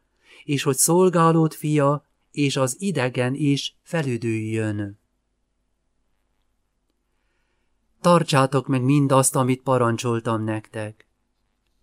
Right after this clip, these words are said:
Idegen istenek nevét ne hívjátok segítségül,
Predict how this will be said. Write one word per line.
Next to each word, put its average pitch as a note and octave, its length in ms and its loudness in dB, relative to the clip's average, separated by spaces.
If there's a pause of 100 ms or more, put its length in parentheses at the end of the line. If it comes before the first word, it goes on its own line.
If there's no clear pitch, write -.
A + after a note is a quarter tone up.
(800)
Idegen E3 580 2
istenek D3+ 680 -2
nevét C#3+ 540 0 (260)
ne C3+ 180 0
hívjátok B2 720 0
segítségül, A2 1080 -6